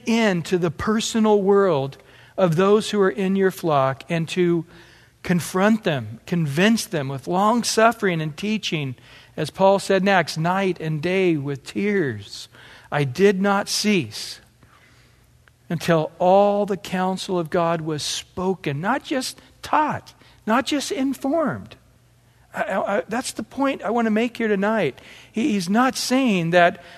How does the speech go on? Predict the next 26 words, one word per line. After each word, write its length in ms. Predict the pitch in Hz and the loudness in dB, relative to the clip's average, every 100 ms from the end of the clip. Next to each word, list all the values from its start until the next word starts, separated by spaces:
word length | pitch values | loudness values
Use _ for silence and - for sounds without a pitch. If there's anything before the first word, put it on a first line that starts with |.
| - - | -12 -4
"I, 200 | 175 190 | 0 2
I 40 | |
need 420 | 180 196 240 202 | 2 4 4 2
you 140 | 208 220 | 0 4
to 100 | 202 | 4
be 380 | 170 220 220 | 4 0 0
an 260 | 185 190 190 - | 0 -2 -2 0
accurate 440 | 202 214 233 214 | 0 2 2 2
encyclopedia 1040 | 190 - 202 214 - 185 - 220 214 165 | 2 0 0 0 0 -2 0 -2 0 0
for 160 | 151 175 | 0 0
the 80 | 185 | 0
church." 640 | - 233 156 101 - - _ _ _ _ _ - - - _ _ _ _ _ _ _ _ _ - | 0 0 0 -2 -14 -16 _ _ _ _ _ -20 -20 -20 _ _ _ _ _ _ _ _ _ -2
I'm, 180 | 175 180 | 0 0
I'm 180 | 180 180 | -4 -8
telling 480 | - 233 254 277 247 | -6 -2 0 0 0
you 300 | 240 165 147 | 2 2 2
that 160 | 185 | -2
your 180 | 185 220 | -2 -4
job 360 | 202 220 214 214 | 0 0 2 0
as 180 | 202 | -4
a 80 | 208 | -4
pastor, 760 | 196 - 196 196 - 143 104 110 _ - - _ _ _ - | -6 -4 -4 -4 -6 -6 -6 -10 _ -20 -20 _ _ _ 0
publicly, 720 | 214 196 226 220 220 220 208 | 2 4 2 0 -2 -2 0
house 320 | 190 175 - | 0 -2 -2
to 100 | 156 | -4
house, 680 | 143 196 202 208 - - | 0 2 2 0 -4 -14